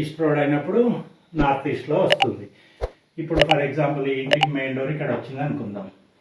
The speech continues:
వచ్చినప్పుడు ఏం చేయాలి? దీనికి స్ట్రైట్‌గా చూసుకోవాలి, స్ట్రైట్‌గా. తర్వాత ఇక్కడ ఒక పిల్లర్ వస్తుంది కదా,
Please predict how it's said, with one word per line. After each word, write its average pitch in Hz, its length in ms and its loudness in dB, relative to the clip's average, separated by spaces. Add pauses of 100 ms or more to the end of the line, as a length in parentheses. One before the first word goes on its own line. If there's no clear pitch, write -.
(1300)
వచ్చినప్పుడు 156 500 -2
ఏం 151 140 4
చేయాలి? 147 280 4
దీనికి 135 320 -2
స్ట్రైట్‌గా 143 840 -2
చూసుకోవాలి, 104 540 -6 (680)
స్ట్రైట్‌గా. 143 480 -2 (120)
తర్వాత 143 300 2
ఇక్కడ 156 180 -4
ఒక - 160 -6
పిల్లర్ 143 280 -2
వస్తుంది - 260 -8
కదా, 151 100 -2